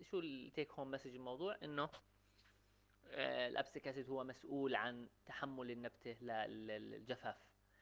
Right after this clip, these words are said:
طبعًا هاي ال إيه بي آي هم encoding، encodes a transcription factor. هو ترا-، هذول transcription factor في الباثوي، يعني بسموها perception mutation. أي طفرة من الريسبتور وت-، وما، وتحت الريسبتور والسيجنال ترانزكشن باثوي والترانسكريبشن فاكتور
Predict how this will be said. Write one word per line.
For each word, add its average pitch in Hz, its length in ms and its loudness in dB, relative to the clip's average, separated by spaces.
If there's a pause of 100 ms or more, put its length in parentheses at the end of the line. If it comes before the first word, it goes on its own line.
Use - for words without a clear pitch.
(300)
طبعًا 123 180 4
هاي 117 80 6
ال 113 80 0
إيه 131 100 4
بي 131 140 6
آي 151 200 10
هم 143 360 -2
encoding، 147 800 2
encodes 156 400 0
a - 80 -10
transcription - 640 0 (100)
factor. 110 280 -2 (180)
هو 123 80 -8
ترا-، 123 200 2
هذول 135 240 2
transcription 139 580 2
factor 143 160 0
في - 120 -4
الباثوي، 135 480 6 (260)
يعني 120 140 6
بسموها 135 260 0 (120)
perception 131 360 -2 (140)
mutation. - 300 -4 (760)
أي 202 220 10
طفرة 139 340 8
من 131 120 2
الريسبتور 135 580 6
وت-، 135 260 10
وما، 151 320 10
وتحت 147 560 6
الريسبتور 127 600 4
والسيجنال 147 380 2
ترانزكشن 147 400 6
باثوي 131 360 2 (440)
والترانسكريبشن 175 640 6
فاكتور 147 380 4